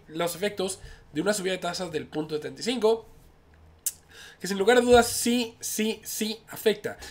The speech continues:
A ver, mira, no lo había visto la inflación en México, ¿eh? Interesante. Ah, mira, ya se está enfriando. Curioso.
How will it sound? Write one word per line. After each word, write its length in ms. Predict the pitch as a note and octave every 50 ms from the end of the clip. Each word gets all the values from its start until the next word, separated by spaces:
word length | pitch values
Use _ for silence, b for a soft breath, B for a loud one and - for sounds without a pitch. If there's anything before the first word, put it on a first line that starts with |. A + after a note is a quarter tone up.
| B B B B B -
A 220 | D3+ D3+ D3+ D#3
ver, 260 | E3 F3 F#3 F3+ E3+ E3
mira, 260 | F3 F3+ F#3 F3+ E3+ D3+ D3
no 180 | D#3 F3 F#3+
lo 80 | G3+ G3
había 140 | F#3+ F#3 F3+
visto 420 | F3 F#3 F3+ - - F3+ F#3 -
la 140 | - D3 D#3
inflación 360 | D3+ D3 C#3+ C#3 C3 D3 D#3
en 140 | - E3 D#3
México, 420 | D3 D#3 E3+ D#3+ D#3 C3+ - C#3 C#3+
¿eh? 60 | -
Interesante. 460 | A3+ F3 C#3+ C3+ D3+ E3+ F#3 F3 - -
Ah, 120 | F3 G3
mira, 160 | G3+ A3 A3+
ya 80 | A3 G#3+
se 60 | G#3
está 120 | F#3+ - G#3
enfriando. 360 | G3 - G#3 G3+ G3 F#3+ - - b b b b b b b b b b _ _ _ - - -
Curioso. 440 | D#3 D#3+ F3+ F#3 E3+ F3+ F3+ -